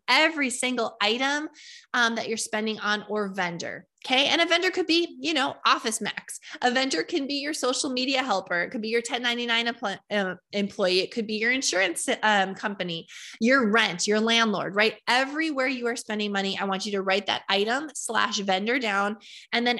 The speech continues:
after it, I want you to write down your monthly cost that's going to that item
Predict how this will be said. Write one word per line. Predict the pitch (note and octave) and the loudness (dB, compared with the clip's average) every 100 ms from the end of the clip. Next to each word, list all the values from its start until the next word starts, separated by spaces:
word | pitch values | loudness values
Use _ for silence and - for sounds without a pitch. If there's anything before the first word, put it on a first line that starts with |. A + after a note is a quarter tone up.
| - | 0
after | A#3+ D#4+ - B3 | 0 0 -4 -2
it, | |
I | A3 | -2
want | G#3+ G#3 | -2 -4
you | G#3+ | -6
to | C4 | -6
write | C4 G3 G3 | 0 -2 0
down | G#3+ G#3+ | -2 0
your | A3+ | 0
monthly | G#3 F#3 F#3+ - G#3 | 0 0 -4 -6 -6
cost | - - F3 F3+ - - G3+ | -4 0 2 2 -4 -8 0
that's | G3 G3 | 0 0
going | G3 F#3 F#3 F#3 | 0 0 0 -2
to | - B3+ C4+ | -2 2 2
that | A#3+ G#3+ G#3 G3 | 4 2 2 0
item | F#3+ F#3+ F#3+ F#3+ | 2 2 0 -2